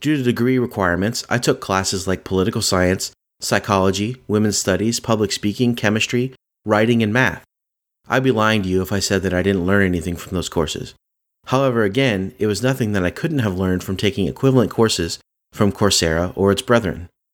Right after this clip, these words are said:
What about the social and networking aspect? I definitely believe that you can make some connections in college. However, I will say, "I don't know" when I don't know.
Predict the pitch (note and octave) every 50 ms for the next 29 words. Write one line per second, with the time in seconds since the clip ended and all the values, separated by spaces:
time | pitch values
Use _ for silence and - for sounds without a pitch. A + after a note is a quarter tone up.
0 | _ _ _ _ _ _ _ _ _ _ _ _ _ _ _ _ - - C#3+ C#3
1 | D#3 D3 C3 C#3 B2+ - - C3+ B2+ C3 - B2+ A2+ G#2 F#2+ G2 G#2+ A#2+ C3+ B2
2 | A2 G2 - F#2 F2 E2+ D#2+ - - - D#2+ C#2 - - - _ _ _ _ _
3 | _ _ _ _ _ _ - - G2+ G#2+ C3+ D#3+ E3+ - C3 A2+ G#2+ E2 G#2 G2
4 | F#2+ F#2+ F#2 G2+ F2 G2 G2+ - F#2+ G2 G2 F#2+ - G2 F#2+ - G2 G2+ G#2+ -
5 | - F#2 E2+ D#2+ F2+ D#2 - E2+ D#2 D2+ C2 - - - - _ _ _ _ _
6 | _ _ _ _ - A#2+ A#2 A2+ A2+ A2 G#2+ A2+ D#2+ D2+ G#2 G#2 A#2 D3 D#3+ C3+
7 | - G2+ F2+ F2 - - - G2+ G#2+ G2+ G#2+ G2 F#2 G#2 G#2+ G#2+ F#2+ F2+ E2+ F#2
8 | G#2+ G2+ G2 F#2+ F#2 F#2 F2+ F#2+ F#2 F#2 G#2+ G#2 F2 D2+ D#2+